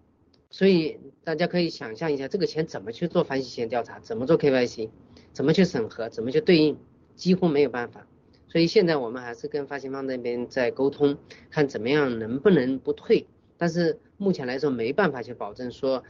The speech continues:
这个可以不退。呃，这个咱们就只能等这个后续的这个进展了。但是如果说咱们有些战友是有可能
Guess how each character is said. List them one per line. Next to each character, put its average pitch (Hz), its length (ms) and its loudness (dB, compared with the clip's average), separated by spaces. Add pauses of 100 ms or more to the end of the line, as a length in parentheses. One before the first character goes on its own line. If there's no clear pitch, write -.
(240)
这 151 120 2
个 135 80 -6
可 165 220 0
以 185 80 6
不 123 120 -2
退。 - 280 -10 (640)
呃， 120 420 -10 (140)
这 170 100 -2
个 139 560 4 (440)
咱 135 120 -6
们 151 100 -4
就 160 120 -2
只 - 160 -4
能 139 140 -2
等 113 220 -2
这 123 100 -8
个 131 100 0
后 151 160 2
续 143 140 -6
的 123 100 0
这 120 140 -4
个 123 60 -2
进 151 200 2
展 104 160 -6
了。 - 120 -18 (340)
但 175 160 4
是 190 80 6
如 160 280 4
果 120 280 0
说 175 340 2 (320)
咱 135 140 -4
们 160 80 2
有 139 100 2
些 156 140 -4
战 165 220 2
友 131 40 -2
是 131 180 -6
有 151 180 4
可 131 340 -8
能 131 340 0